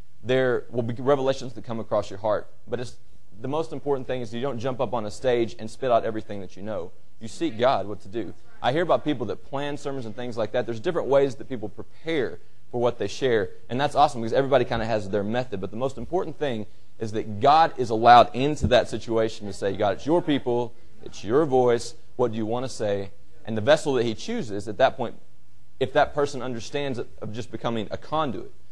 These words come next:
from the spirit to the natural realm, then they really just become a vessel that God speaks through. And that's why it's important to do our best to remove ourselves from that so that we can. And all of us function that way. I stand on the stage today ministering to you in a church setting,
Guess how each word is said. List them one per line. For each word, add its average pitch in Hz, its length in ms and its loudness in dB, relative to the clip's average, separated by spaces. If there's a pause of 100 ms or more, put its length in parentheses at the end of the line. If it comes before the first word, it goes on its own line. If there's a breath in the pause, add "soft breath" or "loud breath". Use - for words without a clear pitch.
(160)
from 113 140 -2
the 101 40 -2
spirit 123 320 0
to 120 60 -6
the 110 80 -4
natural 117 360 -2
realm, 110 240 -2
then 107 100 -2
they 117 80 0
really 165 220 2
just 120 180 -6
become 110 180 -4
a 95 80 -2
vessel 98 360 0
that 92 100 -6
God 98 260 4 (260 soft breath)
speaks - 540 -4
through. - 220 -8 (460)
And 113 100 0
that's 143 180 2
why 135 120 2
it's 123 100 -4
important 113 400 -2
to 110 40 -6
do 123 140 0
our 110 140 6
best 139 380 0
to 123 40 -4
remove 113 300 -2
ourselves 104 400 -2
from 101 140 -6
that 98 180 -6
so 107 80 -6
that 95 80 -4
we 101 80 -6
can. 104 240 -6
And 107 80 -6
all 147 200 6
of 127 80 0
us 110 120 -6
function 110 340 -6
that 98 140 -4
way. 120 260 0 (380 soft breath)
I 127 120 6
stand 127 240 0
on 110 100 0
the 107 60 -4
stage 123 280 2
today 104 160 0
ministering 113 380 -4
to 120 100 -4
you 107 80 -2
in 98 80 -2
a 90 80 -4
church - 340 0
setting, 110 340 -2